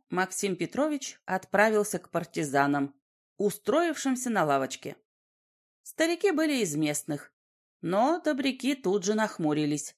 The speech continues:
Разговаривали через губу, без всякого желания, что на них было не похоже. И вскоре выяснилось, что все подозревают Максима.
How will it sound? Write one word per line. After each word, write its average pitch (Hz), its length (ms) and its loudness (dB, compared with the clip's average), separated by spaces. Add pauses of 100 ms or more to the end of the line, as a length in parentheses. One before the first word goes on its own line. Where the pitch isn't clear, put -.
(580)
Разговаривали 226 840 4
через 190 400 -2
губу, 180 580 -2 (120)
без 175 180 -2
всякого 147 480 0
желания, 247 760 2 (460)
что - 280 -2
на 370 160 6
них 311 260 4
было 226 500 2 (180)
не 202 260 -2
похоже. 131 680 -2 (1000)
И 214 140 2
вскоре 330 560 0
выяснилось, 156 920 -2 (240)
что 220 320 2
все 320 340 0
подозревают 180 1000 2
Максима. 147 640 -2